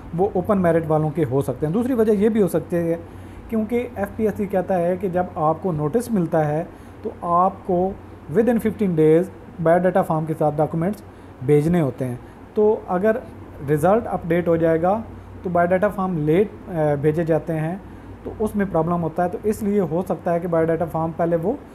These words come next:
fill up करके सबको भेज रहे हों और एक ही दफ़ा result जब announce करेंगे तो उससे specific डेट। तो ये भी एक logic हो सकता है कि एक दिन में अगर फर्ज किया पचास या सौ बायोडाटा फॉर्म भेजे जाते हैं तो जब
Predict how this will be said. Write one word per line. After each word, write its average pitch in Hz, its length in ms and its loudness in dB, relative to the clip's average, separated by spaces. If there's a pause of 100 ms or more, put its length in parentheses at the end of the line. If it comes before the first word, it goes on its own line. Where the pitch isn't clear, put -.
(280)
fill 214 140 4
up 208 140 0
करके 185 360 0
सबको 185 300 -2
भेज 147 280 2
रहे 175 180 0
हों 165 220 -2 (460)
और 180 240 0
एक 233 220 4
ही 233 80 2
दफ़ा 185 240 0
result 170 440 0
जब 165 180 -4
announce 185 360 0
करेंगे 170 360 -2
तो 180 120 -4
उससे 185 500 -2 (300)
specific 175 520 0
डेट। 147 220 4 (260)
तो 226 60 2
ये 208 200 2
भी 240 140 0
एक 196 280 0
logic 151 360 0
हो 170 120 0
सकता 165 280 -2
है 165 180 0
कि 180 320 -2 (520)
एक 202 260 2
दिन 196 140 0
में 196 120 2
अगर 175 220 0
फर्ज 175 200 0
किया 175 180 0
पचास 175 520 2
या 165 100 2
सौ 170 300 2 (360)
बायोडाटा 160 320 4
फॉर्म 165 300 -2
भेजे 151 280 2
जाते 180 240 0
हैं 185 100 -2
तो 185 80 -4
जब 170 220 0